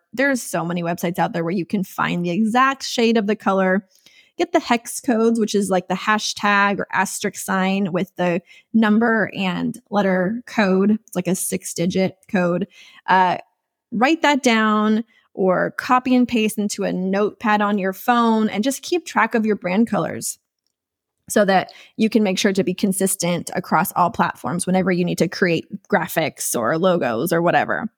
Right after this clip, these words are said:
Next are fonts. So you're gonna wanna choose two or three different fonts that you consistently use across your platforms as well to kind of make a cohesive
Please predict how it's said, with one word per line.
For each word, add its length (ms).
Next 520
are 120
fonts. 640
So 520
you're 140
gonna 160
wanna 140
choose 440
two 200
or 100
three 220
different 320
fonts 480
that 120
you 140
consistently 1000
use 480
across 640
your 580
platforms 600
as 240
well 440
to 180
kind 220
of 60
make 140
a 80
cohesive 1040